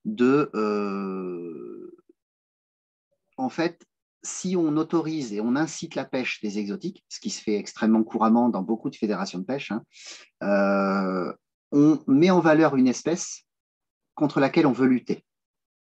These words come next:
Et c'est contre-productif, parce que les gens trouvent un intérêt à avoir cette espèce. Et donc, très concrètement,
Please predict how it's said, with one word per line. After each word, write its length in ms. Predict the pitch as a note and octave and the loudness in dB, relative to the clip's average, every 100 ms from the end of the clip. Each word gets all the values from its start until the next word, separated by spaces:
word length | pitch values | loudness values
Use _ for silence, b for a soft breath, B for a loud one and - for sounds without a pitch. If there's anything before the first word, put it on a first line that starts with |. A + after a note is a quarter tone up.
| _ _ - | _ _ -6
Et 60 | |
c'est 160 | A#2+ C#3 | -2 0
contre-productif, 760 | D#3 D3+ C#3 C3+ C#3+ C#3 C3+ | 0 0 0 0 -2 -2 -4
parce 160 | - A2 | -4 0
que 60 | B2+ | 0
les 80 | |
gens 140 | B2 E3+ | 2 0
trouvent 240 | - D#3 | 0 0
un 100 | D3+ | 0
intérêt 440 | D3 C#3 C#3 D#3 F3 | 0 -2 -2 0 0
à 100 | B2 | -2
avoir 280 | B2 A#2+ | -2 -6
cette 140 | - - | -8 -10
espèce. 280 | G#2+ A#2 - _ _ _ _ _ _ | -8 -10 -12 _ _ _ _ _ _
Et 80 | - | -2
donc, 160 | B2 A#2+ - - | 0 0 -4 -12
très 180 | - D3+ | -2 2
concrètement, 720 | C#3+ B2 B2 - C#3 F3+ | 2 2 0 2 4 4